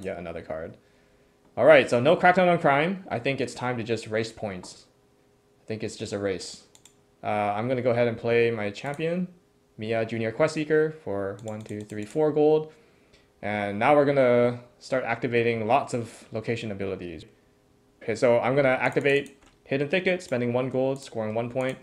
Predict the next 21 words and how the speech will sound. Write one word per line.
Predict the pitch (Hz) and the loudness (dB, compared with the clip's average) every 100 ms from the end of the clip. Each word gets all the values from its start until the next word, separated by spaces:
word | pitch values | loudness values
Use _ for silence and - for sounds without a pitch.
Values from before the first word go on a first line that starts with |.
| - - - | -20 -14 -8
putting | 101 | -6
a | 90 | -2
search | 180 175 | 0 0
counter, | 156 156 160 156 156 - | 0 2 4 4 2 -6
and | 101 | -4
gaining | 107 107 | -2 -2
two. | 107 101 85 - _ _ | -4 -8 -8 -14 _ _
And | 92 | -8
then | 95 95 92 | -6 -6 -4
I | 95 | -4
will | 98 | -4
do | 101 131 | -2 4
that | 131 127 | 6 6
again | 120 117 123 131 | 2 0 -2 -6
to | 104 | -4
this, | 113 151 160 - _ _ - _ _ _ _ _ _ - - - _ _ _ _ _ _ | 0 2 0 -8 _ _ -20 _ _ _ _ _ _ -20 -20 -20 _ _ _ _ _ _
going | - 101 | -12 -10
up | 95 | -10
to | |
six | - - 107 - | -8 -2 -2 -4
now. | 90 80 104 | -12 -12 -14